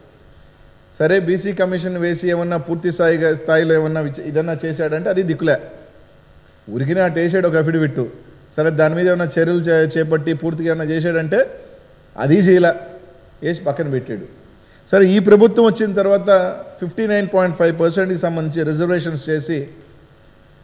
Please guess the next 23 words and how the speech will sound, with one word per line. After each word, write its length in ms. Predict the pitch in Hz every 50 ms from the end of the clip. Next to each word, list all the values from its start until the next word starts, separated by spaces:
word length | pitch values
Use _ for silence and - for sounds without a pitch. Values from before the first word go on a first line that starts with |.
| _ - - - -
చేస్తే 400 | 156 156 143 - 190 180 160 143
హైకోర్టుకి 560 | 147 131 143 151 165 160 - 180 170 165 151 143
సంబంధించి 460 | - 151 147 143 139 135 156 165 - 151
హైకోర్టు 360 | 143 151 156 180 180 156 160
ఆ 60 | 160
రోజు 220 | 156 156 156 147
ఏం 160 | 156 156 156 156
చెప్పింది 260 | 156 135 160 147 131
first 240 | 139 143 135 - -
time? 380 | 143 139 135 139 135 139 143 135 - - - - - - - - - - _ _ _ _ _ - _ _ - -
"మాకు 220 | 131 139 131 135
అభ్యంతరాలు 460 | 131 117 123 156 151 143 156 151 139
లేవు, 440 | 131 131 131 135 160 214 220 165 - 165 - - - - - - - - _ _ -
మీరు 200 | 123 135 143 135
వెళ్ళొచ్చు" 360 | 127 127 127 123 123 - 147
అని 140 | 143 131 110
చెప్పింది. 340 | 98 82 - 90 82 - - - - - - - _ _ _ _ _ _ _ _ - _ _ - - - - _ _ - - - _ _ _ _ _ _ _ _ _ - _ _ -
అభ్యంతరాలు 580 | 131 - 131 135 160 170 175 170 185 190 185 185
లేవు 220 | 185 185 185 185
అని 100 | 190 180
వెళ్ళొచ్చు 340 | 170 170 175 185 170 - 180
అని 100 | 170 147
చెప్తే 680 | 135 147 135 139 - 156 143 123 123 135 156 185 196